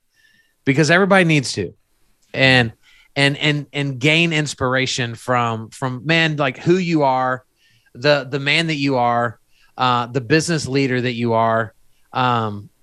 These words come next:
because you're, you're just, you're doing unbelievable things. And, and so I wanna, I wanna end this like this. For the realtor or lender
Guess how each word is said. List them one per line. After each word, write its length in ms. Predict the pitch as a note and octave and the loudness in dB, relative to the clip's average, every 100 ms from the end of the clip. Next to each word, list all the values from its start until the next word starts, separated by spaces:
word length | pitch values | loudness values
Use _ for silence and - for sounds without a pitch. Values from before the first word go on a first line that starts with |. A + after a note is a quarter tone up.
| _ - | _ -14
because 340 | A#2+ C#3+ E3+ D3+ | -8 0 0 2
you're, 140 | F3+ | 2
you're 200 | D3+ E3+ | 2 0
just, 200 | A3 D3 | 0 -2
you're 160 | D3 D#3+ | -2 0
doing 300 | F3 G#3+ D3 | 0 0 -2
unbelievable 500 | C#3+ C#3 C#3 A#2 A2+ | -2 -2 -4 -4 -8
things. 560 | A2+ G2+ F#2+ - - _ - | -8 -10 -12 -14 -14 _ -2
And, 480 | C#3+ C#3+ C3+ B2+ - | 2 4 2 0 -4
and 140 | C#3 | -8
so 440 | - D#3+ C#3+ C#3 - _ _ | -2 2 4 2 -4 _ _
I 160 | C3+ F3+ | 0 2
wanna, 460 | A3 G#3 E3 C3 - - | 2 2 0 -2 -6 -8
I 120 | D#3+ | -2
wanna 180 | G#3 F3+ | 0 0
end 320 | D3 D3 C#3+ | 0 -2 0
this 500 | C3+ B2 - - - _ - - - - _ _ - - - - | 0 -2 -4 -8 -10 _ -20 -20 -20 -20 _ _ -20 -20 -10 0
like 260 | B2 A#2 | 4 4
this. 640 | G2+ G2+ - - - - - - - - _ - _ _ _ _ _ _ _ _ _ _ _ _ | 4 2 2 -2 -4 -4 -10 -20 -20 -20 _ -20 _ _ _ _ _ _ _ _ _ _ _ _
For 640 | - - F3 E3 E3 D#3+ | -16 0 4 4 4 2
the 140 | C#3 D#3 | -2 -2
realtor 500 | D#3 F#3 G3 G#3 F#3+ | 0 -2 -2 -2 0
or 160 | E3 | 0
lender 540 | C#3 B2+ A#2+ A#2 A#2 | 0 -2 -2 -2 -4